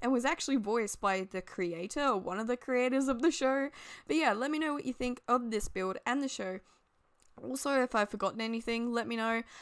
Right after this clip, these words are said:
I probably have. I used a couple reference photos and tried my hardest to keep it canon, but I obviously had to improvise with, um,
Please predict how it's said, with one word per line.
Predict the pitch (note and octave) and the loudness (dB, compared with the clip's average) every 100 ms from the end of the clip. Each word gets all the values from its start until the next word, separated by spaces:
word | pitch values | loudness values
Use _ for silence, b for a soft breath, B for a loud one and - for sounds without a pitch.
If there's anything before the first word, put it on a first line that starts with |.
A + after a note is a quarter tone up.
| B - | B 0
I | B3+ A#3+ B B | 0 0 B B
probably | - C#4 B3 F#3+ F3+ | -2 2 4 2 0
have. | G3+ F3+ F#3 | -4 -4 -2
I | G3 G3+ | 0 0
used | A3 C4 D#4+ | 0 -2 0
a | D#4+ | -2
couple | - - A3+ A3+ | -2 -4 -2 -2
reference | G#3+ G#3 G#3+ G3 | -2 -2 -6 -6
photos | - F#3+ F#3+ F#3+ G#3+ | -4 -2 -2 -2 -4
and | G3 | -8
tried | - B3+ C4+ B3+ | -2 0 2 0
my | G#3 | -2
hardest | G3+ F#3+ F#3 F#3 | -2 -4 -4 -6
to | F3+ | -8
keep | - F#3 | -8 -10
it | - | -10
canon, | - A#3+ A#3 A3 G#3+ B B B - | -2 -2 0 -6 -8 B B B 2
but | G#3 G3+ - | 6 6 6
I | F#3+ G3+ | 4 4
obviously | A#3+ A#3 A3+ G3+ | 2 2 -2 -2
had | G3+ G3 | -2 -2
to | F3+ | -4
improvise | F#3+ F#3+ F#3 F#3 F#3 F#3 | -4 -2 -2 -2 -4 -4
with, | F#3+ F#3 F#3 | -4 -4 -2
um, | F#3 - F#3+ F#3+ | -4 -4 -6 -10